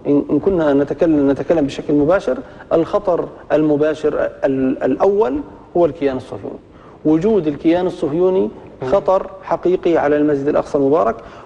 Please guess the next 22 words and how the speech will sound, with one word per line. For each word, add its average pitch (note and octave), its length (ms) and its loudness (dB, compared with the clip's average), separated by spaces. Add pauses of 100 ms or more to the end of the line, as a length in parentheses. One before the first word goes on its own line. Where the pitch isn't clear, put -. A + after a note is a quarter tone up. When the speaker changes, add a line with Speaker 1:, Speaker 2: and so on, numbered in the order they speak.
Speaker 1:
وهم G3 440 2 (220)
لا D3+ 100 2
يسرون F#3+ 600 0 (180)
أنهم D3 260 4
يفكرون D3 500 0
بهدم C3+ 260 0
المسجد B2+ 260 0
الأقصى، F#3 400 0 (460)
بل G#3 320 2 (120)
أن F3+ 120 2
هنالك F3 400 0
أكثر - 280 -2
من E3 120 -2
خمسة F3+ 260 -2
وعشرين F3+ 320 2
منظمة E3+ 500 0 (300)
علنية، D#3+ 580 2 (460)
Speaker 2:
مهم. C3+ 180 -8
Speaker 1:
آه، D3 220 2
أمناء D#3 300 2
جبل D#3+ 260 2
الهيكل، D#3 380 0